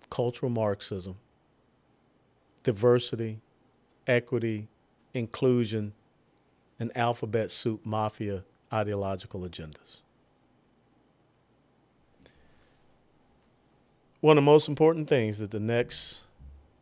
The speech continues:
commander-in-chief of the United States military forces has to do is to get our military back focused on what their core mission and competencies,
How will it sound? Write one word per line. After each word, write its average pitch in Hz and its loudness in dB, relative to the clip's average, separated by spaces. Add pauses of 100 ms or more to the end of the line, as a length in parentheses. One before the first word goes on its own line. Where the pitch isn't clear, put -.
(160)
commander-in-chief 117 -2
of 101 -10
the 101 -8
United 107 -4
States 101 -8 (1300)
military 110 -2
forces 104 -8
has 104 -4
to 117 -8
do 113 -6 (1900)
is 117 -6
to - -8
get 110 0
our 113 0
military 110 -4
back 95 -8
focused 104 -8
on 104 -10
what 101 -8
their 98 -10
core 110 -8
mission 101 -10
and 92 -12
competencies, 101 -10